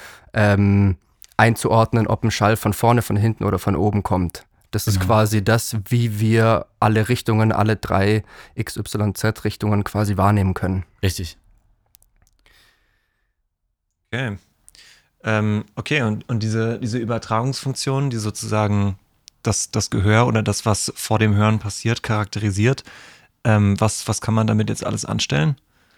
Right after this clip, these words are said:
Speaker 2: Äh, damit kann man zum Beispiel, also wofür es am häufigsten benutzt wird, ist, ähm, damit kann man quasi r-, räumliches Hören, also dreidimensionales Hören,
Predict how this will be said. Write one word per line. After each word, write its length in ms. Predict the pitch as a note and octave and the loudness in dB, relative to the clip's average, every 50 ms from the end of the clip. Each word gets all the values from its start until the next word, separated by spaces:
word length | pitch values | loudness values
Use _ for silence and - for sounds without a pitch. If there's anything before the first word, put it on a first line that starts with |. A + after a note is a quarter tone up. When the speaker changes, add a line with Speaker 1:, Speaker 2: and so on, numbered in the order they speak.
| _ _ _ _ _ _ _ _ _ | _ _ _ _ _ _ _ _ _
Speaker 2:
Äh, 260 | A2 A2+ A2 G#2+ G2+ | 2 4 4 4 2
damit 400 | F#2 F#2+ G2+ A2 B2+ C3+ C3 - | 2 2 2 2 2 0 -2 -4
kann 180 | - - C3+ C#3+ | -2 -2 0 2
man 380 | D3 D3 D3+ D3+ D3+ D#3 - - _ _ _ _ A#2+ B2+ | 2 2 2 0 0 -2 -4 -8 _ _ _ _ -18 -14
zum 200 | - - G2+ F#2+ | -6 -2 0 2
Beispiel, 380 | F#2+ A2 D#3 E3+ - - - A#2+ | 4 4 2 2 0 0 0 2
also 180 | B2+ A#2+ A2+ | 2 0 0
wofür 300 | A#2 A2+ - - B2+ B2 | -4 -6 -4 -2 -2 0
es 160 | B2+ - - - | 0 -2 -4 -4
am 340 | - A#2 A2+ A2+ A2+ G#2 | -2 0 0 2 2 2
häufigsten 500 | A#2 C3+ F3 E3+ - F3+ - - - D3 | 2 2 2 0 -2 -6 -6 -4 -2 0
benutzt 400 | C#3 C3+ C#3 C#3 C#3 - - - | 0 2 2 0 -2 -4 -8 -4
wird, 260 | A#2+ B2 B2+ B2+ - - | 0 2 2 2 0 0
ist, 380 | - A2+ A#2 - - - - - | -2 -2 -2 -2 -6 -8 -6 -4
ähm, 580 | - G2 G#2 G#2 G#2 G#2+ G#2 G2+ G#2+ A2 A#2 - _ - - _ _ _ - | -2 0 2 2 2 2 2 0 0 -2 -6 -10 _ -20 -20 _ _ _ -2
damit 280 | A2 A2 A2+ A#2 A2+ | 0 0 0 0 -2
kann 160 | - B2 A2+ A#2 | 0 0 0 2
man 200 | A2+ A2+ A2+ - | 2 0 0 0
quasi 420 | - A2 G#2 G#2 G#2 G#2+ G#2+ G#2+ | 0 0 0 0 0 0 -2 -2
r-, 80 | G2+ - - - - - - _ - - - - - _ - | -2 -4 -6 -12 -18 -20 -20 _ -20 -20 -20 -20 -14 _ 0
räumliches 420 | A2+ C3 D#3 D3 B2 C3 - - | 0 2 2 0 0 -2 -2 0
Hören, 300 | B2+ B2 B2+ C#3 C#3+ C#3 | 2 2 2 2 2 2
also 180 | G#2+ G2 G2+ A2 | 0 -2 -2 0
dreidimensionales 880 | G#2 G#2 G#2+ A2+ A#2+ B2 A#2 A#2 G#2+ A2+ A2 G#2+ G#2 A2 A2+ - - | 0 2 2 2 2 2 0 0 0 0 2 2 2 2 0 0 0
Hören, 340 | - G#2+ A2 A2+ A#2 A#2+ A2 | 0 2 2 2 2 0 -2